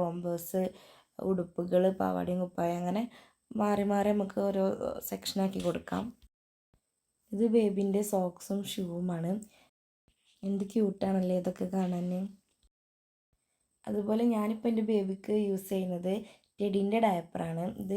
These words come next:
ഞാൻ Flipkart-ൽ നിന്ന് ഓർഡർ ചെയ്തതാണ്. ഇതങ്ങനെ ലീക്കേജും കാര്യങ്ങളൊന്നുമില്ല, നല്ല സോഫ്റ്റാണ്. അപ്പോൾ ഇതാണ് നമ്മളെ ബാസ്ക്കറ്റ്.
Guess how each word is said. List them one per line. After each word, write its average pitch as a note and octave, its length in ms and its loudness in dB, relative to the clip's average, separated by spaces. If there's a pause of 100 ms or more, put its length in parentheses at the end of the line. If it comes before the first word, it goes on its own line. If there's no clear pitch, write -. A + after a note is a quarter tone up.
ഞാൻ F#3+ 120 0 (180)
Flipkart-ൽ F#3+ 560 -2
നിന്ന് G3 160 0 (180)
ഓർഡർ F3+ 280 2
ചെയ്തതാണ്. E3+ 500 -4 (1500)
ഇതങ്ങനെ G#3+ 340 4 (100)
ലീക്കേജും G3+ 640 0
കാര്യങ്ങളൊന്നുമില്ല, F3+ 760 0 (640)
നല്ല F3 280 -2 (100)
സോഫ്റ്റാണ്. F3+ 640 -6 (1600)
അപ്പോൾ G3 300 -6 (140)
ഇതാണ് G3 320 0
നമ്മളെ G3 320 0
ബാസ്ക്കറ്റ്. F3 500 -4